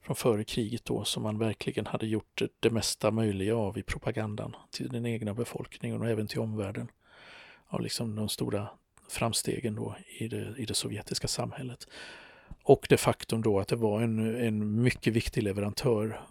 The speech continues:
av, eh, av, eh, el till, till de här stora, eh, industriområdena i östra Ukraina, där man skulle kunna tillverka artilleripjäser och stridsvagnar och allt möjligt.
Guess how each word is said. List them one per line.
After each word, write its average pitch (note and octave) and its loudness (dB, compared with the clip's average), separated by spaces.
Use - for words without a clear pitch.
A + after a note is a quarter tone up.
av, G#2 -2
eh, G#2+ -2
av, G#2 0
eh, A2 -4
el G#2+ 4
till, A2 -4
till A#2+ -4
de B2 -2
här A2 -2
stora, G2 2
eh, G2+ -2
industriområdena G#2+ 4
i A2 4
östra - 0
Ukraina, A2+ -4
där G#2 2
man G#2 -2
skulle A2 2
kunna - -4
tillverka G#2 -4
artilleripjäser - 0
och - -2
stridsvagnar - -4
och G#2+ -2
allt - -8
möjligt. A#2+ -8